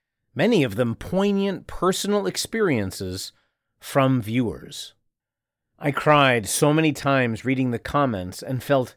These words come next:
heavy for a long time," Meng tells The World of Chinese, referring to the public comments as well as private messages from users who shared memories of being shamed by teachers for talking about menstruation,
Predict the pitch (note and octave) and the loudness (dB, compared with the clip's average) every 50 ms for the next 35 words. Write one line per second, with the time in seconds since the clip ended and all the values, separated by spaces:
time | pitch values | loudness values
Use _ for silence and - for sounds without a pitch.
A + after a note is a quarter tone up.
0 | _ _ _ _ - D#3+ C#3 G#2+ F2 C#3 - - _ - - A#2 A2 A2 A2 A2 | _ _ _ _ -4 -4 -2 -2 -8 -10 -14 -18 _ -6 -4 -2 -2 0 0 -2
1 | A2 A2 G2+ F#2+ - B2+ A#2+ G#2+ F2 D2 C2+ - _ _ _ _ _ _ _ _ | -2 -2 -4 -6 -4 -4 -4 -4 -6 -8 -14 -18 _ _ _ _ _ _ _ _
2 | _ _ _ B2+ B2+ B2 B2 A#2+ A2+ - - A#2+ A2 G#2 G2+ F2 - A2 G#2 G#2 | _ _ _ -2 -2 0 0 -2 -4 -2 0 0 0 0 -4 -6 -6 -6 -4 -2
3 | A2+ A2 G#2+ G2 G2+ F2 - - - A2 G#2 G2 F#2+ F#2 F2 - - - - - | -2 -2 -2 -2 -6 -10 -10 -8 -6 -6 -6 -4 -6 -8 -8 -10 -14 -20 -20 -8
4 | _ D3 C#3+ - - F3 F#3+ F3 D3+ C3+ B2+ A#2 - C3 A2+ A#2+ G2+ - - F3 | _ -2 -2 0 2 2 4 4 4 2 0 -2 -4 -2 -2 -2 -4 0 -2 -2
5 | E3+ D#3 C3+ A#2 - - - - - - - F#3+ F#3 D3 A#2 G#2+ G#2 G#2+ - - | 0 2 0 -2 -2 -6 -14 -14 -8 -2 0 0 2 0 0 -2 -4 -6 -8 -10
6 | C#3 G#2 A#2+ D#3+ G3+ G3 C#3 - - _ - E3 D3+ C3 B2+ A#2 A2+ C3 D3+ D3+ | -10 -6 -2 -2 0 0 0 -2 -4 _ 2 2 2 2 2 -2 -2 -2 -2 0
7 | - - A#2+ F#2 G#2 G#2 F#2 - - B2+ A#2 A2+ A2 B2+ E3 E3+ D3 C#3+ D3+ D3 | -2 -6 -6 -6 -6 -8 -8 -8 -6 -6 -4 -4 -4 -2 -4 -4 -2 -2 -2 -4
8 | C3 - - C3 A#2 D3+ C#3+ - - E3 D#3 D3 C3+ B2 C3 D3+ E3+ F#3 E3 C#3 | -4 -6 -10 -8 -6 -6 -6 -4 -2 0 0 2 2 0 0 0 0 0 0 0
9 | B2 A2+ A2 G#2 A2+ A2+ F#2+ G2 A#2+ A2+ G#2+ G#2 - - - - D#3 D#3 D#3+ D#3 | 0 -2 -2 -4 -6 -8 -6 -6 -4 -4 -4 -6 -8 -8 -4 -2 -2 0 0 0
10 | D3+ C3+ A#2 A2 G2+ F#2 G#2+ G2 F#2+ F#2 - - C3+ C3 A2 - G2 E2 D#2 - | 0 0 -2 -4 -6 -6 -8 -8 -8 -8 -8 -6 -6 -6 -6 -6 -12 -12 -12 -16
11 | - _ _ _ _ _ _ _ _ _ _ B2+ A2+ - D3+ D3 C#3+ - - C3 | -18 _ _ _ _ _ _ _ _ _ _ -6 -2 4 4 4 4 4 0 -2
12 | B2 A#2 G2+ A2 A2 F#2 G2 A#2+ A#2 A#2 A2+ - - - C#3 C#3 C#3+ C3+ - - | -2 0 0 0 -2 0 -2 -4 -4 -4 -4 -8 -6 -2 0 0 0 0 -2 -8
13 | E2+ D2+ | -10 -10